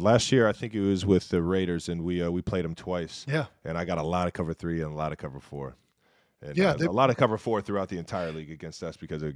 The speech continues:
Speaker 1: guy,
Speaker 2: Well,
Speaker 1: the
Speaker 2: yeah.
Speaker 1: cheetah, but,
Speaker 2: Well, but
Speaker 1: and the speed, uh, the other speed that we had, but
Speaker 2: really, ever since that, um, I, I, I really think it's ever since that Super Bowl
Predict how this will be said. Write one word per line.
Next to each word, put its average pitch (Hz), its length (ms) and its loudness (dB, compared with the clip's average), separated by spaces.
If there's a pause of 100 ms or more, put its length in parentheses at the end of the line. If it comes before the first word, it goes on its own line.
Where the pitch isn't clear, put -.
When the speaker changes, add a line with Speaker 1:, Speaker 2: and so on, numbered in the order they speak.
Speaker 1:
guy, 73 260 -2 (200)
Speaker 2:
Well, 156 140 -2
Speaker 1:
the 131 80 -8
Speaker 2:
yeah. 117 100 -12
Speaker 1:
cheetah, 110 380 -8
but, 65 220 -12 (260)
Speaker 2:
Well, 196 160 0
but 139 160 2
Speaker 1:
and 80 80 -6
the 78 40 -4
speed, 90 340 -4
uh, 98 80 2
the 104 120 0
other 95 140 -2
speed 80 260 -8
that 73 80 -10
we 71 100 -10
had, 67 240 -12
but 60 160 -18 (460)
Speaker 2:
really, 196 360 4
ever 190 180 6
since 214 380 2
that, 165 300 2 (120)
um, 123 480 -4 (720)
I, 147 240 -4
I, 113 120 -2 (120)
I 151 80 2
really 175 220 4
think 143 160 0
it's - 100 -6
ever 165 160 2
since 202 160 -2
that 160 140 0
Super 165 260 2
Bowl 175 360 0